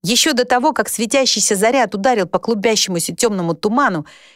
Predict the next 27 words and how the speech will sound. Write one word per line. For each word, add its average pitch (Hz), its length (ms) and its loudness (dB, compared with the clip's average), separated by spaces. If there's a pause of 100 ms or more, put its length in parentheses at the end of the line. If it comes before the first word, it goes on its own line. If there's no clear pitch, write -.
счастьем 294 640 0
и 269 40 0
смехом, 226 480 0
улыбками 254 520 0
и 208 60 -2
предвкушением, 262 920 0
радостью 226 560 0
и 233 80 -2
восторгом, 233 600 0 (360)
всем 359 360 0
хорошим, 311 540 2
что 214 160 -2
накопилось 214 580 0
у 214 40 -2
Вики 214 240 -2
за 208 220 2
время, 208 320 0
что 190 180 0
она 202 140 0
провела 196 360 0
в 156 80 -2
Восьмирье, 185 600 0 (400)
девочка 294 560 0
уже 254 260 2
знала, 220 720 0
что - 260 -2
на 180 220 0